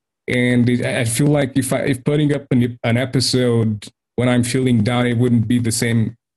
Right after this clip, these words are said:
It wouldn't have the same impact as when I'm feeling like, you know, kind of excited and, and, you know, really feeling like I'm putting my energy and putting, like,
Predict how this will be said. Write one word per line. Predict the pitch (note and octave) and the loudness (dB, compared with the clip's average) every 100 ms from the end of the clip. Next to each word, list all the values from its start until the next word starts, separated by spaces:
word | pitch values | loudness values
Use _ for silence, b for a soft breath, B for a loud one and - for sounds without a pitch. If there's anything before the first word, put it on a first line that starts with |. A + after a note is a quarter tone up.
| _ | _
It | B2 | 0
wouldn't | A#2 C#3 | 0 2
have | C#3 B2 | 0 -2
the | |
same | B2 C3+ A#2+ | -2 -2 0
impact | A#2+ A#2 B2 A#2+ A#2+ | 0 0 -2 -4 -2
as | A2 F#2+ - _ | -2 -2 -6 _
when | G#2+ | -2
I'm | A2+ A2+ | 0 0
feeling | - A#2+ A2+ | 0 0 2
like, | A2 G#2+ G#2 - _ _ _ _ _ - | 0 -2 -6 -16 _ _ _ _ _ -4
you | G#2+ | -4
know, | |
kind | G2 A#2+ | -2 -2
of | A#2 | -2
excited | G#2 - - A#2 A#2 A#2 A2+ G#2 G#2 | -2 -2 -2 0 0 0 0 0 0
and, | G2+ G2 | 0 -2
and, | G#2 G2+ G2 F#2 - _ _ _ | -2 0 0 -2 -4 _ _ _
you | G2+ | -2
know, | G2+ | 0
really | G#2+ A#2+ A#2 | 2 2 0
feeling | A#2 B2+ A#2+ A2+ | 0 2 2 2
like | A2 G#2+ G2+ A#2 | 0 -2 -2 -2
I'm | A2 G#2+ | 0 0
putting | B2 A#2 | 0 0
my | A#2 A2 | 0 0
energy | A2+ A#2 G2+ G2+ A2 | 0 0 0 0 0
and | G2+ | 0
putting, | A#2 A2 | 0 0
like, | G#2 G2+ | 0 -2